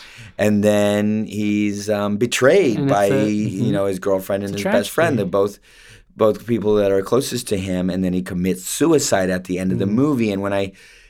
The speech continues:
Speaker 1: think about that and think
Speaker 2: Yeah.
Speaker 1: about how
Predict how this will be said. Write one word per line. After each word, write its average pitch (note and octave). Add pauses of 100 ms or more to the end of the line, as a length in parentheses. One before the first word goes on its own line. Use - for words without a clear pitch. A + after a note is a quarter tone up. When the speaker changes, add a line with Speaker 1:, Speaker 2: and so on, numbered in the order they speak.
(100)
Speaker 1:
think A#3
about D3+
that G#2+
and G#2+
think B2
Speaker 2:
Yeah. -
Speaker 1:
about A#2+
how A2+